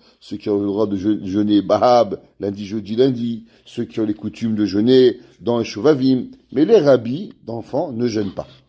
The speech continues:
Pourquoi ? Parce qu'ils sont, euh, au-, doivent être concentrés aux études de leur, de leur, de leurs élèves. Alors comment ils font ? Dit Mishnah Berurah, il y a un ta'anit, mais c'est pas un vrai ta'anit.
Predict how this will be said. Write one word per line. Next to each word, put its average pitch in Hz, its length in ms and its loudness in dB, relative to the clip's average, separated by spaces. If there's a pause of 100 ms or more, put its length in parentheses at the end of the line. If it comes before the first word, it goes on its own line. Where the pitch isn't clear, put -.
(120)
Pourquoi ? 170 560 4 (160)
Parce 139 160 -14
qu'ils - 140 -16
sont, 220 420 0 (320)
euh, 120 220 4 (180)
au-, 160 240 4
doivent 127 280 6
être 180 260 0
concentrés 185 760 -2 (240)
aux 165 100 4
études 143 600 -2
de 127 140 4
leur, 120 340 4
de 120 100 0
leur, 110 360 0
de 113 100 -4
leurs 101 300 -2
élèves. 71 260 -14 (420)
Alors 87 140 -4
comment 156 240 2
ils 110 140 0
font ? 90 240 -10 (380)
Dit - 120 -10
Mishnah 180 320 0
Berurah, 131 680 0
il 123 80 -4
y - 20 2
a 123 40 2
un 123 80 0
ta'anit, 113 440 -2 (180)
mais 131 60 -18
c'est - 140 -8
pas 165 160 2
un 131 40 2
vrai 107 200 -6
ta'anit. - 320 -18